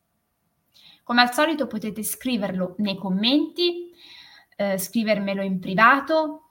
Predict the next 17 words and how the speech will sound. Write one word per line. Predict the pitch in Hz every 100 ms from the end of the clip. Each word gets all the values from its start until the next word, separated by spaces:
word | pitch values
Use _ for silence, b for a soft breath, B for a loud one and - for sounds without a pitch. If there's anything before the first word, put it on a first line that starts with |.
| _ _ _ _
scriverlo | _ - - 202 202 202
su | 190 180
Facebook, | - 269 269 269 226 269 269 -
su | -
YouTube, | 190 190 196 254 262 202
su | 185 202
Instagram. | 220 247 247 - 254 262 262 262 269 269 B B B B
Vi | 202 220
invito | 220 220 240 233
ad | 214 208
iscrivervi | 190 - - 254 247 214 202 190 196 220
ai | 196 202
canali | 208 214 214 208 185
dell'Associazione | 185 185 185 185 185 - 202 190
Bambini | 180 185 185 185 185
e |
Genitori, | 170 180 180 262 285 302 311